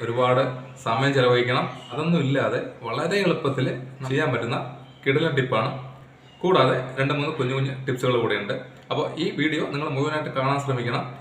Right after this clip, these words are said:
നിങ്ങൾക്ക് യൂസ്ഫുൾ ആണെന്ന് തോന്നുന്ന ടിപ്പുകൾ തീർച്ചയായിട്ടും നിങ്ങളുടെ വീട്ടിൽ പരീക്ഷിക്കുക. അപ്പോൾ വീഡിയോ എല്ലാവരും മുഴുവനായിട്ട് കാണുക. ഇഷ്ടപ്പെടുകയാണെങ്കിൽ ഒന്ന് ലൈക്ക് ചെയ്യുക, ഷെയർ ചെയ്യുക, കമന്റ് ചെയ്യുക, സബ്സ്ക്രൈബ് ചെയ്യുക കേട്ടോ. നേരിട്ട് വീഡിയോയിലോട്ട് കിടക്കാം. എല്ലാവർക്കും യൂസ്ഫുൾ ആവുന്ന ഒരു സിമ്പിൾ ടിപ്പാണ്.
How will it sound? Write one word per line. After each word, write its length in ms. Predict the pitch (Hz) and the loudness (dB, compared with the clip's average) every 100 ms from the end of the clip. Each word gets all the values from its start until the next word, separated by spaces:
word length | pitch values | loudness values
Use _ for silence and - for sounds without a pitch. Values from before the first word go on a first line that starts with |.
| 135 | -4
നിങ്ങൾക്ക് 280 | 156 196 | 0 2
യൂസ്ഫുൾ 360 | 175 160 165 151 | 2 0 0 0
ആണെന്ന് 260 | 147 151 147 | 0 -2 -2
തോന്നുന്ന 300 | 139 139 135 | 0 0 0
ടിപ്പുകൾ 480 | 139 127 127 117 - - | -2 -2 0 0 0 -2
തീർച്ചയായിട്ടും 600 | 135 143 - 120 120 151 | -2 -2 0 0 0 -2
നിങ്ങളുടെ 260 | 120 120 117 | -2 -2 0
വീട്ടിൽ 400 | 120 127 180 - - - | 0 -2 -4 -6 -10 -4
പരീക്ഷിക്കുക. 840 | 117 127 127 117 127 - - - - - - | -2 -2 -2 -2 -2 -4 -10 -18 -20 -20 -10
അപ്പോൾ 220 | 135 156 | 0 2
വീഡിയോ 200 | 143 160 | 4 4
എല്ലാവരും 260 | 151 143 139 | 4 2 0
മുഴുവനായിട്ട് 400 | 135 135 131 131 | 2 2 0 0
കാണുക. 480 | 123 127 - - - - 120 | 0 0 0 -4 -10 -12 -10
ഇഷ്ടപ്പെടുകയാണെങ്കിൽ 580 | - - 127 120 120 | -4 -2 0 -2 -2
ഒന്ന് 160 | 117 113 | -4 -2
ലൈക്ക് 160 | 110 110 | -4 -4
ചെയ്യുക, 160 | 143 - | -6 -2
ഷെയർ 180 | 117 113 | -2 0
ചെയ്യുക, 140 | 123 | -2
കമന്റ് 180 | 107 104 | -4 -6
ചെയ്യുക, 180 | 127 - | -8 -6
സബ്സ്ക്രൈബ് 340 | 123 - 110 | -8 -4 -4
ചെയ്യുക 120 | 101 | -2
കേട്ടോ. 180 | 95 95 - - - - - | -4 -6 -8 -18 -20 -20 -10
നേരിട്ട് 320 | 127 143 139 - 117 - | -4 -2 -2 -4 -8 -8
വീഡിയോയിലോട്ട് 400 | 117 131 135 107 | 0 2 2 0
കിടക്കാം. 580 | 90 - - - - 147 | -6 -10 -18 -10 -4 4
എല്ലാവർക്കും 580 | 156 180 175 175 170 165 | 10 12 12 8 4 2
യൂസ്ഫുൾ 320 | 160 165 156 | 2 2 6
ആവുന്ന 240 | 147 151 170 | 8 8 4
ഒരു 220 | 143 143 | 4 2
സിമ്പിൾ 420 | 151 165 170 175 | 2 0 4 4
ടിപ്പാണ്. 460 | - - 131 123 - | 2 4 6 6 2